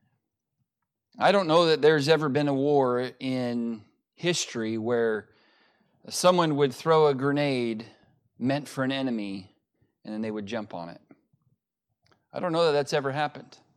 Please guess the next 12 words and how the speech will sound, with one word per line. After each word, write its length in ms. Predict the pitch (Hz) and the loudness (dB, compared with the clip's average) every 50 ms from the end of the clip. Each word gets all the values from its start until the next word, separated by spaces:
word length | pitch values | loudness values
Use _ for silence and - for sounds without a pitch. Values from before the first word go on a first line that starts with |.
| _ _ _ _ _ _ _ _ _ _ _ _ _ _ _ _ _ _ _ _ _ _ _ - | _ _ _ _ _ _ _ _ _ _ _ _ _ _ _ _ _ _ _ _ _ _ _ -4
But 80 | 135 | -2
you 80 | 151 175 | 0 4
know, 180 | 185 190 185 175 | 6 8 8 10
that's 220 | 180 185 180 - | 8 6 6 4
exactly 460 | 170 139 147 180 190 190 190 - 180 | 0 4 6 6 6 6 6 2 2
what 180 | 170 165 165 139 | 2 2 0 0
Jesus 420 | 123 143 185 190 180 160 160 135 | -2 -2 -2 -2 -2 -4 -6 -6
did 240 | 117 156 175 190 180 | -2 0 0 0 0
for 240 | - - 156 147 143 | -2 -2 0 2 4
us 280 | 143 156 147 - - | 4 4 2 -2 -4
when 140 | 139 143 135 | -4 -4 -2
he 280 | - 170 170 170 147 | 0 0 0 0 0